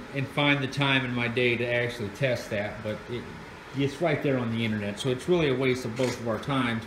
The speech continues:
But so you can't sit it next to you while you're ice fishing or something like that in the wind or anything, unless you block off that pilot light.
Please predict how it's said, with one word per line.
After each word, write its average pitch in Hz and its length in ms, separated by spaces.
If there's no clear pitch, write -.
But 120 240
so 147 280
you 143 180
can't 170 320
sit 170 220
it 147 120
next 143 260
to 143 100
you 131 140
while 127 140
you're 120 300
ice 135 240
fishing 131 380
or 117 120
something 131 320
like 117 220
that 120 260
in 110 60
the 104 80
wind 139 420
or 127 100
anything, 127 480
unless 143 340
you 143 60
block 139 420
off 127 240
that 123 220
pilot 113 340
light. 107 220